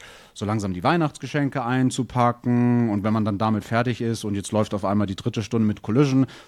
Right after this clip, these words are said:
dann baut man vielleicht noch den Weihnachtsbaum auf oder falls der schon steht, dekoriert man da noch mal ein bisschen um und dann läuft das im Hintergrund und dann ist das schon okay, Niki. Aber Must-See war jetzt bis auf M J Fs Comeback und den Nostalgiefaktor mit dem Elite-Entrance eigentlich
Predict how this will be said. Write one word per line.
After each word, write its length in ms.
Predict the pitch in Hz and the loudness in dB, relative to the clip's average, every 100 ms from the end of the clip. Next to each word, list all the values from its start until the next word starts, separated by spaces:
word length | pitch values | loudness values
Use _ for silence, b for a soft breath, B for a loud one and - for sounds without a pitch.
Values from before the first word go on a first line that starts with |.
| B | B
dann 140 | 95 | -4
baut 200 | 104 123 | -2 -2
man 120 | 120 | -2
vielleicht 260 | 101 107 104 | -2 -2 -4
noch 140 | 98 | -6
den 100 | 95 | -2
Weihnachtsbaum 680 | 131 196 160 - - 143 139 | 0 0 -4 -8 -6 -6 -4
auf 440 | 135 139 139 131 | -4 -2 -2 -2
oder 160 | 120 110 | -2 0
falls 260 | 127 135 | 0 0
der 80 | - | -2
schon 180 | 113 107 | -8 -8
steht, 360 | - 143 147 135 | -2 2 2 0
dekoriert 420 | 117 110 143 151 | -4 0 0 0
man 100 | 123 | 0
da 120 | 117 | 2
noch 120 | 120 | 4
mal 120 | 123 | 4
ein 60 | 117 | 4
bisschen 260 | 110 110 135 | 2 0 4
um 140 | 208 | 6
und 100 | 156 | 6
dann 100 | 117 | 4
läuft 220 | 123 156 | 2 2
das 100 | 131 | 0
im 80 | 113 | 2
Hintergrund 420 | 139 165 127 127 | 2 2 2 2
und 120 | 113 | 2
dann 100 | 101 | 0
ist 160 | 104 - | 0 0
das 140 | 104 | 0
schon 160 | - 92 | 0 -2
okay, 260 | 73 - 143 | -2 2 4
Niki. 380 | 151 - 131 123 B B B B | 4 4 -2 -2 B B B B
Aber 300 | 98 104 95 | 0 2 2
Must-See 880 | 87 139 - - - 113 120 117 107 b b b - | 2 2 0 -8 -4 0 2 2 0 b b b -4
war 180 | 85 | 0
jetzt 240 | 101 98 - | 0 -2 -4
bis 160 | 107 | -4
auf 220 | 95 92 - | -2 -4 -2
M 160 | 104 | 0
J 180 | 101 87 92 | 0 0 -2
Fs 140 | - | -4
Comeback 580 | - 90 113 117 110 104 | -2 2 4 6 4 2
und 720 | - 95 95 95 92 - - - | -4 0 2 2 0 -4 -8 -2
den 100 | 92 | 0
Nostalgiefaktor 1000 | 95 - 101 92 104 - 101 - 101 95 | 0 -2 -2 0 -2 0 -2 -2 -4 -2
mit 320 | 95 92 - | -2 -4 -4
dem 220 | 90 95 | -2 -2
Elite-Entrance 1300 | 95 104 113 143 - - 113 117 117 113 110 - - | -2 2 4 2 0 0 2 2 2 4 2 0 -8
eigentlich 640 | 71 87 98 90 80 - | -6 -2 0 0 -2 -8